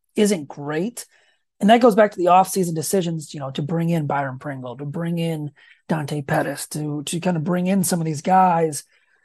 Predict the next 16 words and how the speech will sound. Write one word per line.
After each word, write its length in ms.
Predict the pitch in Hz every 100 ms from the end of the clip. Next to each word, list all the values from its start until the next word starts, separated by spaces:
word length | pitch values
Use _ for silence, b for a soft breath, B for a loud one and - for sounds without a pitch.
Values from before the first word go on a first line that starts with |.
| _
who 300 | 214 208 202
may 180 | 180 214
not 260 | 214 196 180
be 300 | 190 180 170
fully 340 | - - 208 175
proven 640 | - 214 233 180 170 165
and 100 | 160
are 100 | 170
not 260 | 170 175 170
the 100 | 139 -
best 280 | 190 151 -
weapons 580 | 147 175 170 170 151
for 100 | -
your 180 | 151 135
offense. 640 | - 180 196 - 151 143 160
And 220 | 143